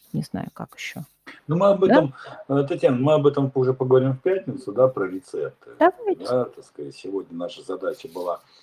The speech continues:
Speaker 2: сегодня наша задача с Татьяной, если первая, на первой нашей встрече, да, наша задача была вот именно подсветить проблему, потому что, к сожалению, многие люди, ну,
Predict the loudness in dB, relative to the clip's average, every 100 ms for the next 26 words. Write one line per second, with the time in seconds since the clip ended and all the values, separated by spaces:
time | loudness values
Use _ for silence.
0 | -20 -18 -10 -4 -2 -2 -2 0 2 0
1 | -6 -4 -6 -4 -6 -4 -4 -6 -8 -2
2 | 0 0 -2 -8 -10 _ _ _ _ _
3 | -16 -12 -8 -4 -4 -4 -10 -10 -12 -12
4 | -16 -12 -10 -10 -12 -16 -10 -8 -8 -8
5 | -12 -12 -12 -12 -12 -10 -6 -8 -8 -12
6 | -8 -6 -6 -8 _ _ _ _ _ -16
7 | -16 -12 -12 -10 -12 -14 -14 -18 -16 -10
8 | -8 -6 -6 -6 -8 -8 -12 -10 -12 -16
9 | -20 -18 -14 -10 -8 -8 -10 -12 -12 -10
10 | -8 -6 -4 -6